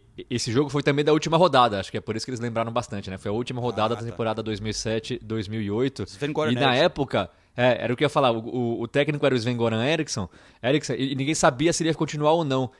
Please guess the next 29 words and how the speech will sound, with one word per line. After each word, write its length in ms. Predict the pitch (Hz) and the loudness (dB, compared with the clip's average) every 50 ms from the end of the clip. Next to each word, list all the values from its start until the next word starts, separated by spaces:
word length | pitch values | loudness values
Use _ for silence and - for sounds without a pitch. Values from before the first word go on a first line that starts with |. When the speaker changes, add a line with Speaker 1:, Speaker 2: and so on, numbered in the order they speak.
| _ - | _ -6
Speaker 1:
E 140 | 120 123 | -4 -2
na 80 | 131 151 | 2 2
arquibancada, 960 | 160 151 - 170 156 165 151 131 - 147 156 185 202 175 135 113 98 90 - _ _ _ _ _ _ - | 2 2 2 2 2 2 0 2 2 4 6 6 6 4 2 0 -2 -2 -6 _ _ _ _ _ _ -10
o 80 | 104 92 | -6 -2
jogo 240 | 113 135 131 127 | 0 0 0 0
foi 240 | - - 143 160 170 | -2 2 2 2 4
em 100 | 151 135 | 4 2
Middlesbrough, 640 | 120 120 139 165 185 143 113 101 98 101 92 90 87 _ _ - - - - - - - _ _ - | 2 0 2 2 2 0 0 -2 -4 -6 -6 -6 -10 _ _ -20 -20 -20 -20 -20 -20 -20 _ _ -4
na 100 | 110 131 | -2 -2
arquibancada, 680 | 127 - 151 135 147 139 123 - 143 170 185 185 151 135 | -2 0 0 2 2 2 2 4 4 4 4 4 2 0
os 80 | 123 - | -2 -2
torcedores, 480 | 156 143 - 139 127 151 156 143 123 | -4 -2 -2 -2 -2 0 -2 -2 0
mesmo 260 | 135 170 196 185 190 | 2 2 2 2 2
perdendo 340 | 160 180 160 131 147 151 143 | 0 0 2 2 2 2 2
de 80 | 131 131 | 2 2
oito 180 | 135 127 - | 0 2 2
a 100 | 120 113 | 2 2
um, 240 | 123 156 180 175 131 - - - _ _ _ _ | 2 0 -2 -4 -8 -10 -14 -20 _ _ _ _
é, 160 | - 104 107 110 | -4 -4 -4 -2
tinham 280 | - - 151 147 143 | -2 -2 -2 0 2
várias 340 | 117 139 160 185 185 165 - | 4 6 6 6 6 4 2
faixas 400 | - - 147 151 147 - 135 - | 6 8 8 8 8 6 -2 -4
pedindo 480 | - - 175 156 131 143 175 185 170 165 | -4 -4 -6 -4 -2 -2 0 2 0 0
pro, 320 | 165 160 156 147 - - 113 - - 127 | 2 2 0 0 -2 -6 -14 -14 -14 -12
pro 180 | 113 - 127 135 | -6 0 2 2
Eriksson, 380 | 135 143 139 - - 151 139 - | 2 2 0 -2 -4 -6 -6 -4
o 120 | - 127 123 | -2 0 0
Eriksson 480 | 131 - 127 123 123 131 - - 139 | 0 0 0 -2 -2 -2 -2 -4 -2
ficar. 500 | 135 - 156 - 147 123 107 - - _ | -2 -2 0 4 4 4 4 2 -4 _